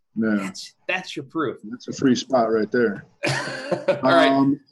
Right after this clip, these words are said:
Speaker 1: let, let's talk a little bit about, uh, well, I don't, I don't like the Latavius Murray pick, um, but I think, I, I guess it's starting to make some sense. Um, what about McFadden? You know, is he someone that,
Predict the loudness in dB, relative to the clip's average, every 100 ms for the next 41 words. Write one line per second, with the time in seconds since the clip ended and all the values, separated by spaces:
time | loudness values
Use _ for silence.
0 | -12 -4 2 4 4 4 2 2 6 6
1 | 6 4 4 4 2 2 2 2 0 0
2 | 2 4 4 4 4 4 4 2 0 -4
3 | 2 2 2 4 4 4 2 2 4 2
4 | 0 -2 -4 -6 _ -20 -10 -2 0 2
5 | 0 0 0 0 0 -2 0 2 2 0
6 | -4 0 4 6 4 2 -2 -2 -4 -4
7 | -10 -12 -14 _ _ -20 -12 0 4 6
8 | 6 2 -4 -14 0 2 4 4 4 2
9 | 0 -2 0 2 0 0 0 4 4 2
10 | 0 -2 0 2 4 4 4 2